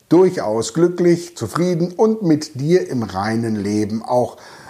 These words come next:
wenn andere Menschen dich nicht immer nur anstrahlen, dich freundlich grüßen oder nett zu dir sind. Natür-, natürlich nimmst du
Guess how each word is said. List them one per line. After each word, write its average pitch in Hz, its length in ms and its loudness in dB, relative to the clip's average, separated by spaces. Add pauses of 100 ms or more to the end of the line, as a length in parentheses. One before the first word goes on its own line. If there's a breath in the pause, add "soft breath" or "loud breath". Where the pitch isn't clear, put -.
(220 loud breath)
wenn 123 160 2
andere 113 360 2
Menschen 104 480 0
dich 110 220 0
nicht 127 400 2
immer 101 220 -2
nur 92 260 -4
anstrahlen, 117 720 0
dich 98 120 -6
freundlich 104 440 -4
grüßen 123 420 0
oder 117 220 2
nett 123 260 0
zu 82 160 -6
dir 67 180 -12
sind. 69 360 -16 (480 loud breath)
Natür-, 175 540 -2
natürlich 131 720 0
nimmst 120 360 -2
du 113 220 2